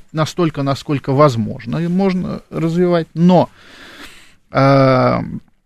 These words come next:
фундаментальность, то есть hard skills — это, безусловно, база для любой вашей гибкости. И, м, знаете, как, э,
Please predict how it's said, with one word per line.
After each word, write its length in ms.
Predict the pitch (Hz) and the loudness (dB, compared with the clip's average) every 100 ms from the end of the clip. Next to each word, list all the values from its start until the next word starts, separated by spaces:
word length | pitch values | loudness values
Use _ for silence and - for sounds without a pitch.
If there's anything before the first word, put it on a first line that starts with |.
| _ _ _ _ | _ _ _ _
фундаментальность, 1040 | - 190 156 160 160 151 226 294 269 - | 2 6 8 8 4 2 2 2 0 -2
то 80 | - | -4
есть 140 | 131 - | -6 -2
hard 200 | 160 143 | 0 0
skills — 580 | 117 - 131 123 - - | 0 -14 -14 -14 -14 -12
это, 220 | - 151 147 | -6 -2 2
безусловно, 840 | 147 139 - 180 196 175 160 143 | 2 2 0 0 2 2 0 0
база 480 | 127 127 165 151 147 | 0 4 4 4 0
для 560 | 123 131 127 123 120 123 | -2 0 0 2 0 0
любой 360 | 135 143 143 | 0 2 2
вашей 280 | 135 131 143 | 2 0 -2
гибкости. 540 | 127 127 - - - _ _ _ _ _ _ _ _ _ _ _ _ | -2 -4 -6 -20 -20 _ _ _ _ _ _ _ _ _ _ _ _
И, 580 | 139 139 139 135 135 127 | -2 2 4 4 4 2
м, 480 | 123 131 135 110 - - - _ _ _ _ _ _ _ _ _ | -2 -4 -4 -8 -12 -18 -20 _ _ _ _ _ _ _ _ _
знаете, 760 | - 107 - 139 170 170 147 | -14 -12 -8 -4 -2 0 -2
как, 280 | 123 127 - - | -4 -8 -10 -6
э, 500 | 135 127 120 107 | -4 -4 -6 -8